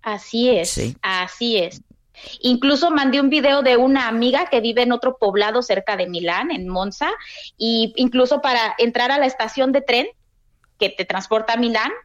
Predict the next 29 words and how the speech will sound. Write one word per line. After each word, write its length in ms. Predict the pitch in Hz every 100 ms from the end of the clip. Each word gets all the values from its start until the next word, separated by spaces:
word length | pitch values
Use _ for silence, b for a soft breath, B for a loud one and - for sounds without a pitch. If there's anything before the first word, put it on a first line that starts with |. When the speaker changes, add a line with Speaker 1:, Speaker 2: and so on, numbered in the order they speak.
| _
Speaker 1:
es 300 | 190 190 - -
cercano, 540 | - 175 - 190 285
no 80 | 190
sé, 160 | 196 -
quince, 260 | 226 226
veinte 240 | 202 196 208
minutos 360 | 196 196 214
haces 200 | 202 202
en 100 | 185
tren, 220 | 185 220 302 B B B B _
eh, 140 | 175 -
está 300 | 233 233 208
la 120 | 262
policía 420 | 269 214 196 311 427 440
revisándote 640 | 320 269 262 240 262 311
que 80 | 302
tengas 440 | 254 226 233 254 254 - - -
alguna, 760 | 214 220 254 247 254 247 233
mm, 280 | 214 202 190 196
documento 580 | 226 226 247 240 240 302
que 80 | 320
te 100 | -
autorice 440 | 196 196 208 202
que 120 | 202 233
sales, 520 | 180 170 165 - _
que 80 | 180
sales 240 | 196 208
de 80 | 214
trabajo, 440 | 180 170 190 294